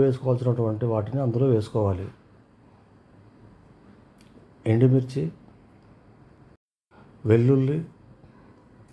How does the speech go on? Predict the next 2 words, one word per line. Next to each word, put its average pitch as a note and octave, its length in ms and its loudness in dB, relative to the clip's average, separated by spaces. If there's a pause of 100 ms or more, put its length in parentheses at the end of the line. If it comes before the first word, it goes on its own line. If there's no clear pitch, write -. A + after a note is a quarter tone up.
(220)
శనగపప్పు, B2+ 600 2 (1900)
ఆవాలు B2+ 400 4